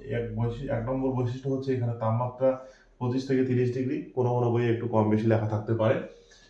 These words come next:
এবং এখানে যে বৃষ্টিপাত যে হবে সেটি হচ্ছে পরিচলন বৃষ্টিপাত।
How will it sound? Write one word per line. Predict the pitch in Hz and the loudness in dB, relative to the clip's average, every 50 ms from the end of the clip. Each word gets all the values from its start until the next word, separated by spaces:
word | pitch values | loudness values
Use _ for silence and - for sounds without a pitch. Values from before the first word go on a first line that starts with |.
| _ _ | _ _
এবং | 110 110 107 110 107 104 | -2 0 2 2 2 2
এখানে | 107 131 139 | 0 0 0
যে | 143 135 117 | 0 0 0
বৃষ্টিপাত | 107 110 - - 151 143 147 139 127 | 0 -2 -2 -2 -2 0 0 2 2
যে | 123 120 110 | 2 0 0
হবে | 104 107 127 151 - | 0 -2 -2 -4 -2
সেটি | - 110 107 110 104 | -4 -4 -2 -2 -2
হচ্ছে | 110 110 107 - - 214 214 226 - - - - - - - - - - | -2 -4 -4 -2 -2 -2 -2 -2 -4 -8 -12 -18 -20 -20 -20 -20 -4 0
পরিচলন | 110 107 107 107 110 127 147 185 - - - - - - | 2 2 4 4 4 4 2 2 0 -2 -6 -12 -14 -10
বৃষ্টিপাত। | 104 104 113 113 - 104 92 87 73 - | 2 2 2 4 4 0 -2 -2 -4 -4